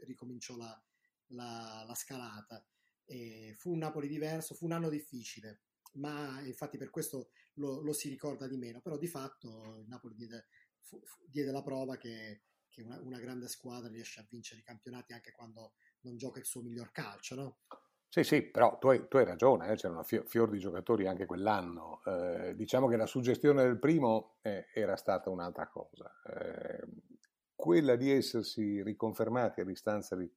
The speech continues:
Speaker 2: tre sole stagioni, e tra l'altro dopo aver perso quello, quello dal Milan con, insomma, in, in maniera, in maniera amara, ecco, mettiamola così,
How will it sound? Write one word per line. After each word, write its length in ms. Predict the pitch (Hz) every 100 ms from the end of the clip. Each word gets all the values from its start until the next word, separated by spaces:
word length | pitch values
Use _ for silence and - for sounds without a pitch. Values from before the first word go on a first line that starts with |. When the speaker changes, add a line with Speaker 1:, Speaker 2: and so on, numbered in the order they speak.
| _
Speaker 2:
tre 200 | - 98
sole 280 | 95 104 101
stagioni, 580 | - 98 101 113 90 78 _ _ _ _ _ _ _ -
e 80 | 98
tra 140 | 82
l'altro 300 | 85 117 107
dopo 260 | 90 110 104
aver 220 | 95 90
perso 540 | 104 110 107 - 90
quello, 380 | - 90 90 85
quello 260 | - 87 87
dal 180 | 87
Milan 560 | 87 104 101 90 90 85
con, 180 | - 85
insomma, 300 | 80 - 82
in, 180 | 80 80 76
in 80 | 85
maniera, 500 | 82 87 95 90 85 _ _ _ _ _ _ _ _ _ -
in 120 | 87
maniera 280 | 90 104 90
amara, 560 | 101 117 90 80 80 -
ecco, 360 | 95 - - 78
mettiamola 400 | 80 90 82 82
così, 320 | 98 98